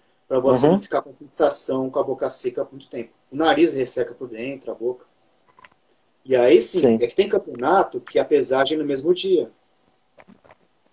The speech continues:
Speaker 1: Por isso que é meio
Speaker 2: Ah.
Speaker 1: complicado você administrar pra bater o peso, quando você tá no limite. E aí a gente pode
Speaker 2: Sim.
Speaker 1: depois entrar em categorias, né? Depois falar um pouco
Speaker 2: Sim.
Speaker 1: sobre as categorias, pra poder saber escolher a categoria, mas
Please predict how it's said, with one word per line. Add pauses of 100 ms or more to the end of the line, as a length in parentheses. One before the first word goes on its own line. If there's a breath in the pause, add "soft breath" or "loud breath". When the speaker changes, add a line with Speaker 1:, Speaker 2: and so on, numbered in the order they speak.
(200)
Speaker 1:
Por
isso
que
é
meio
Speaker 2:
Ah.
Speaker 1:
complicado (120)
você (480)
administrar
pra
bater
o
peso,
quando
você
tá
no
limite. (1120)
E
aí
a
gente
pode
Speaker 2:
Sim.
Speaker 1:
depois
entrar
em (120)
categorias,
né? (840)
Depois
falar
um
pouco
Speaker 2:
Sim.
Speaker 1:
sobre
as
categorias, (300)
pra
poder
saber
escolher
a
categoria,
mas